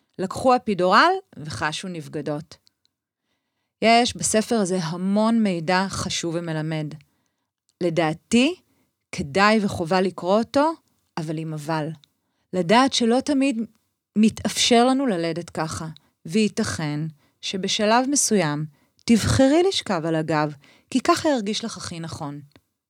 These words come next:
ושבתי החולים לא תמיד יתמכו את עקרונות הלידה הפעילה מכל מיני סיבות. עצתי, תעשי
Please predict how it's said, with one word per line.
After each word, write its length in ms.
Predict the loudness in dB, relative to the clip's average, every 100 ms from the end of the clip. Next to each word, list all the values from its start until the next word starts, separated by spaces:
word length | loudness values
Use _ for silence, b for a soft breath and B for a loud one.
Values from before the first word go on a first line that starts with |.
| _ _ _ _ _ _ _ _ _ _ _ _ -4
ושבתי 560 | 2 2 2 0 6
החולים 680 | 6 6 4 4 4 2 0 -6 _ _ -2
לא 260 | 4 6 4
תמיד 480 | 4 0 0 -2 -6 -14 -12
יתמכו 500 | -10 -8 -6 -2 -2
את 100 | 0
עקרונות 420 | -4 -6 -8 -6
הלידה 320 | -4 -2 -2 -4
הפעילה 440 | -4 -4 -2 -4
מכל 720 | -6 -10 -4 4 6 8 6
מיני 280 | 2 -2 -4
סיבות. 560 | -4 -4 -2 -4 -4 -18 B B B
עצתי, 680 | -2 -2 -2 0 0 0 -6 _ _ _ _ _ -6
תעשי 640 | -2 0 0 2 2 0